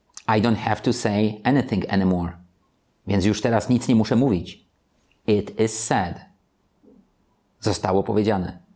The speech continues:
Proszę państwa, strona bierna to kwintesencja użytkowego języka angielskiego. Powodzenia. Good luck.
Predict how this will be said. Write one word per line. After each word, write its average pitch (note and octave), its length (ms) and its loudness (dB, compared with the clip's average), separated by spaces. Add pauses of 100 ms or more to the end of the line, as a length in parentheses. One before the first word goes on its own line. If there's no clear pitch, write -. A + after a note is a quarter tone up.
(640)
Proszę A#2+ 200 0
państwa, B2+ 720 0 (440)
strona G#2+ 360 0
bierna G2 640 0 (720)
to G2 440 2 (200)
kwintesencja G#2 1400 -2 (760)
użytkowego G2+ 1080 0
języka F2 800 -2
angielskiego. F2+ 760 -4 (1500)
Powodzenia. G#2+ 520 0 (160)
Good F#2+ 140 2
luck. - 260 0